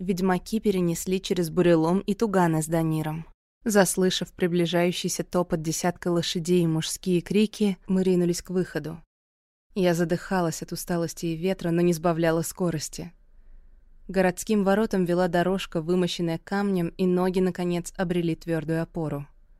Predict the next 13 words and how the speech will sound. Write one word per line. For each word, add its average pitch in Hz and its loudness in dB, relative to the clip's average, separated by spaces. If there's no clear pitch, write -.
Домишки 185 2
в 156 -2
окружении 170 0
покосившихся - -10
сараев 175 -4
редели, 175 -2
оставляя 165 -2
Вороссу 156 -2
за 170 -2
нашими 156 -4
спинами. 151 -8
Свобода 185 0
приближалась, 175 -2